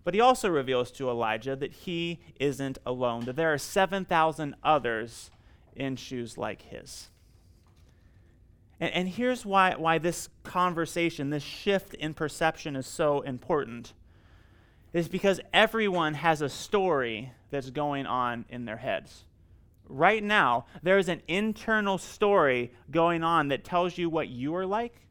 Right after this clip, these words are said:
what the people around you are like, and what the world is like. And we live our lives by that internal story.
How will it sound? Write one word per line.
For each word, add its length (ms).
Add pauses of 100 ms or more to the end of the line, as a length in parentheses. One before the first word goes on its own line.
(220)
what 140
the 100
people 360
around 420
you 120
are 100
like, 280 (260)
and 120
what 200
the 80
world 400
is 180
like. 360 (220)
And 180
we 80
live 280
our 180
lives 500 (200)
by 300
that 260
internal 680 (220)
story. 500